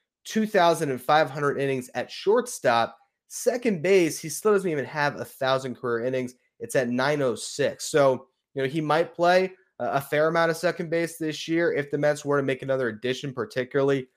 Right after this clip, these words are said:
let's just say they went out and signed Kris Bryant, which has still been in the rumor mill. He's gonna play a lot of second base where he has not really spent too much of his career. Um, that is not necessarily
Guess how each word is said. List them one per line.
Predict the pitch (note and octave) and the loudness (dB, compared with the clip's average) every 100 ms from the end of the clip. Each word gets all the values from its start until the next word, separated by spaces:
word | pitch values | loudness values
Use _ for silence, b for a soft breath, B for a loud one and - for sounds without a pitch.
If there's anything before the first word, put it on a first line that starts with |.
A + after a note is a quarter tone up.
| _ | _
let's | A#2 A#2+ | -2 -2
just | C3+ B2+ | -4 -4
say | C3 B2+ | 0 2
they | A#2+ | 2
went | A#2 A#2+ | 2 2
out | |
and | G#2+ | 0
signed | - A#2 B2 A#2+ | -2 0 0 -2
Kris | B2 G#2+ - | -4 -6 -6
Bryant, | A2 A#2 C3 G2+ | 0 2 2 0
which | A2 - - _ _ _ | -4 -8 -16 _ _ _
has | - - | -12 -4
still | B2+ B2 | 0 2
been | B2 A#2+ | 2 2
in | C3 | 2
the | |
rumor | C#3+ D3+ C#3+ | 6 6 6
mill. | B2 A#2 A#2 G#2+ _ _ _ _ _ | 4 4 2 0 _ _ _ _ _
He's | - F3 | -4 0
gonna | F#3 E3+ | 2 2
play | - D#3 | 4 4
a | C#3 | 4
lot | C3+ D3 | 4 2
of | C#3+ | 2
second | C#3+ C3 B2 | -2 -2 0
base | C3 B2+ | 0 0
where | B2+ | -4
he | A#2+ B2+ | -2 -2
has | A#2+ | 0
not | A#2+ C#3 B2 | 0 0 0
really | C3+ B2 | 0 0
spent | - C#3 C3+ - | 0 2 2 0
too | - | -6
much | C3+ B2+ - | -2 -2 -2
of | A2+ | -6
his | G#2+ | -6
career. | - A2 A2+ C3+ C#3+ C3+ C3+ b b _ - | -8 -8 -2 2 2 2 -2 b b _ -10
Um, | A2 G#2+ G#2+ - | -4 -2 -4 -2
that | D3 D3+ D#3+ - | 6 6 6 2
is | D3 B2 | -4 -2
not | B2+ C3+ D#3+ - | -2 2 0 0
necessarily | C#3 C3+ C3 - - C#3+ D#3 F3 F#3 F#3+ F#3+ | -2 -2 -4 -6 -2 2 4 4 6 6 4